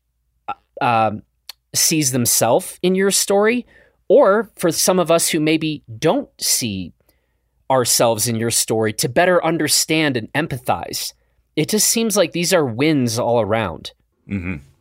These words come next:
Speaker 2: I, I, yeah, I agree that, uh, that, that th-,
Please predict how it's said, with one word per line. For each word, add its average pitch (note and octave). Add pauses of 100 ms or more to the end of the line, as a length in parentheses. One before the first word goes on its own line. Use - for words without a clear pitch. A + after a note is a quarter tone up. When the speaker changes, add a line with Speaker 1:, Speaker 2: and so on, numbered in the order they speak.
(440)
Speaker 2:
I, G2+
I, G2
yeah, G#2
I A#2+
agree G#2 (640)
that, - (160)
uh, F2 (960)
that, G#2
that G2 (380)
th-, G2